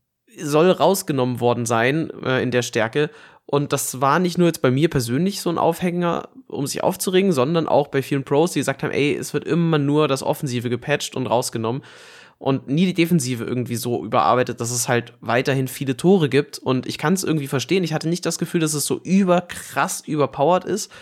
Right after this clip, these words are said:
Und es war eigentlich okay. Ich hatte auch nicht das Gefühl, dass es so super unrealistisch ist. Aber ich habe auch ehrlich gesagt nicht das Gefühl, dass es so heftig abgeschwächt wurde.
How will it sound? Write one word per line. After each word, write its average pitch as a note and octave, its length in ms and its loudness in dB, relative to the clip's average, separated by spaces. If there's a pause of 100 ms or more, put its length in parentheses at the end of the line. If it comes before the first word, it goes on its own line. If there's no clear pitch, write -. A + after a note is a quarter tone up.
(760)
Und D3+ 200 0
es C#3+ 120 -4
war C#3+ 120 2
eigentlich F#3 480 0 (340)
okay. D#3 320 0
Ich G3+ 180 0
hatte - 160 0
auch C#3+ 80 0
nicht E3 140 -2
das D#3+ 100 -4
Gefühl, - 160 -8
dass D#3 140 -4
es D3 120 -2
so B2+ 140 -2
super D#3 460 2
unrealistisch A2 640 -4
ist. - 320 -6 (260)
Aber A#2+ 120 2
ich C3 60 0
habe D#3+ 140 0
auch D3 100 4
ehrlich D#3+ 200 2
gesagt D3+ 220 -2
nicht D#3+ 120 -2
das D3+ 140 -2
Gefühl, D#3 160 0
dass C#3 120 0
es C#3 160 -4
so C3+ 200 0
heftig - 580 -6
abgeschwächt - 500 -4
wurde. G2+ 280 -6